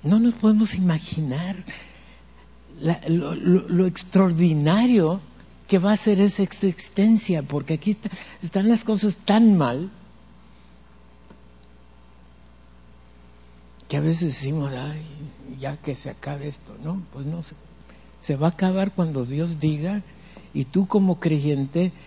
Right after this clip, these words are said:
sabes que las aflicciones de este mundo solamente duran un tiempo pequeño, porque comparado este tiempo con la eternidad, no hay comparación.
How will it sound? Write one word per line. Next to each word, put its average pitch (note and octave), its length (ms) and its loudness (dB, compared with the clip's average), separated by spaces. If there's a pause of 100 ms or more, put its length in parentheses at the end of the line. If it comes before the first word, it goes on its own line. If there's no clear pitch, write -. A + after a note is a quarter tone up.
(180)
sabes D#3 560 2
que - 160 -6
las B2 260 -6
aflicciones F3+ 720 0
de F#3 80 -2
este F3+ 220 -2
mundo F#3 360 0
solamente F#3 640 -2
duran E3+ 400 -2
un G3+ 260 0 (140)
tiempo F3 400 -4
pequeño, A#2 640 -10 (1300)
porque A#2 280 -6
comparado C3+ 760 -4 (180)
este C#3+ 320 -4
tiempo B2+ 440 -4
con A2 220 -10
la A2 60 -10
eternidad, A2 680 -12 (1160)
no C3 120 -10
hay C3 100 -12
comparación. C#3 680 -16